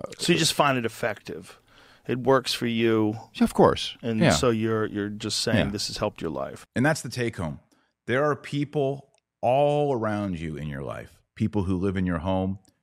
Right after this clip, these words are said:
Speaker 3: people you do business with, that you work next to, people in your family, your children, your parents, your spouse. All these people need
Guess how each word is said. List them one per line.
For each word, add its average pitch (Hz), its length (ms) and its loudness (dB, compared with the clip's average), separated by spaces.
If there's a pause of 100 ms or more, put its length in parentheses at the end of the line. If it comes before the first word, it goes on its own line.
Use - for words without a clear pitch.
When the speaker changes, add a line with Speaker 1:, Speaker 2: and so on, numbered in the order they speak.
Speaker 3:
people 98 320 0
you 87 200 0
do 80 200 -2
business 85 440 -2
with, 92 200 -2
that 78 120 -4
you 80 180 -2
work 85 320 -2
next 82 340 -2
to, 78 260 -4 (280)
people 104 260 0
in 92 80 2
your 85 80 -2
family, 98 440 0
your 82 160 -2
children, 101 580 -2 (420)
your - 140 -12
parents, 95 600 -2
your 73 100 -12
spouse. - 720 -2 (920)
All 120 260 2
these 127 280 0
people 76 560 -6 (920)
need 101 600 2